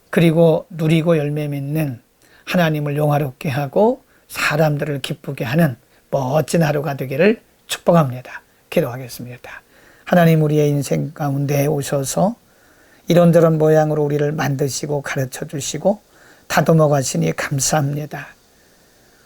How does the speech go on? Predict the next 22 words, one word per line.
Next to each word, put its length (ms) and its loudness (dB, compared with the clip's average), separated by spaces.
어린아이 400 6
같은 360 2
저희들, 600 0
철부지 520 -2
같은 400 -4
저희들, 640 -4
알지 300 2
못하고 440 -4
무지해서 800 0
하나님을 440 4
떠날 300 2
때도 240 -4
있고 320 -4
불순종할 640 -2
때도 180 2
있사오나 640 2
하나님, 380 4
우리를 580 4
성령과 600 0
말씀으로 580 -4
가르쳐 400 -4
주시고 600 -4